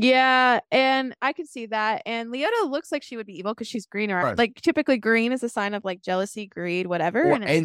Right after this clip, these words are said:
Speaker 1: not
Speaker 2: Disney movies, Disney movies, green is evil. We have Scar, Smoke,
Speaker 1: Yes.
Speaker 2: you've got, I can't think of it,
Speaker 1: Maleficent.
Speaker 2: Maleficent.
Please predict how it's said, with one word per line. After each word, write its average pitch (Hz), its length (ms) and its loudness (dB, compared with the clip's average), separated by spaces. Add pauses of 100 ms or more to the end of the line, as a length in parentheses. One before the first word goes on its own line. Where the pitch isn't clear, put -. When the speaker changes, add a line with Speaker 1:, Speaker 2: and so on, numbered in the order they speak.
(100)
Speaker 1:
not 190 100 2
Speaker 2:
Disney 170 260 2
movies, 110 400 -4
Disney 127 260 -2
movies, 143 300 0
green 139 280 -2
is 123 360 -4 (100)
evil. 101 300 -4
We 98 140 -4
have 95 140 -2
Scar, 117 340 -2
Smoke, 190 240 -6
Speaker 1:
Yes. 185 500 0
Speaker 2:
you've 101 220 -12
got, 101 380 -2 (500)
I - 20 -16
can't - 0 -
think - 0 -
of - 0 -
it, 233 80 -10
Speaker 1:
Maleficent. 196 500 -2
Speaker 2:
Maleficent. - 520 0